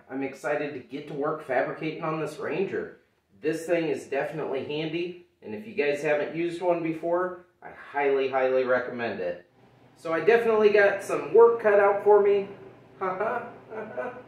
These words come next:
cut out. Eh. Anyway, I tried <laughs> on the old Ranger here, and, uh, yeah, I hope you'll join me for that one.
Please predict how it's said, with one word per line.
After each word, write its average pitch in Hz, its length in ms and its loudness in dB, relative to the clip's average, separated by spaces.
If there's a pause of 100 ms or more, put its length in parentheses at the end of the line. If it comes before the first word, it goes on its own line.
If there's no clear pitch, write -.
cut 208 180 -8
out. 202 320 -2 (160)
Eh. 180 180 -10 (480)
Anyway, 107 420 -10 (140)
I 185 100 -6
tried - 420 -2 (600)
<laughs> - 500 -20
on 160 520 -8
the 156 140 -2
old 151 260 2
Ranger 160 480 -2
here, 156 420 2 (320)
and, 143 480 -6
uh, 127 340 2 (300)
yeah, - 380 -2
I 123 120 -6
hope 156 200 0
you'll 143 180 0
join 170 260 0
me 165 160 -4
for 165 100 -8
that 190 260 2
one. 190 300 0